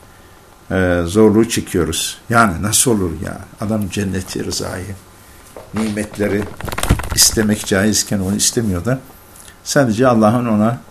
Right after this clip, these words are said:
kulum demesini ve sev-, onun sevgisini, rızasını her şeyin üstünde tutan bir zihniyet. Her ne kadar İmam Rabbani Hazretleri ve diğer Allah dostları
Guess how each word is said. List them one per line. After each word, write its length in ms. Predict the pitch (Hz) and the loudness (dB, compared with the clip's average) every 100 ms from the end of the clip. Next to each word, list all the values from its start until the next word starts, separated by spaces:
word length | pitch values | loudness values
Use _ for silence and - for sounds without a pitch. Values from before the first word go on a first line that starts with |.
| - | -14
kulum 320 | - 123 117 | 0 2 2
demesini 520 | 95 85 82 - 110 135 - - - - - - - - - - - | 2 0 -2 -2 -2 -4 -10 -20 -20 -20 -20 -20 -20 -20 -20 -20 -6
ve 100 | 87 | -2
sev-, 360 | - 104 98 90 - - | 2 4 2 0 -8 -4
onun 160 | 101 | -2
sevgisini, 640 | 113 101 90 85 - 113 | 0 0 0 0 -4 -2
rızasını 500 | 95 87 87 - 113 | -2 0 -2 -2 -4
her 120 | 110 110 | -2 -2
şeyin 320 | - 104 - | 0 -2 0
üstünde 440 | - - 98 98 | -4 -4 -2 -2
tutan 420 | 95 - 95 90 | -2 -4 -2 0
bir 80 | 85 | -2
zihniyet. 440 | 80 85 92 110 120 - - - - - - - - - - - - - - - - | -4 -6 -6 -6 -8 -14 -20 -20 -20 -20 -20 -20 -20 -20 -20 -20 -20 -20 -20 -20 0
Her 160 | 127 | 4
ne 100 | 127 | 6
kadar 180 | 113 110 | 6 4
İmam 320 | 117 110 107 | 4 4 6
Rabbani 260 | 107 85 95 | 4 4 0
Hazretleri 400 | 90 - 95 92 | 0 -2 -2 0
ve 140 | 92 | -2
diğer 200 | 92 92 87 - | 0 0 -2 -4
Allah 220 | 95 101 - | -4 -4 -4
dostları 440 | 98 - 95 95 | -4 -2 -2 -2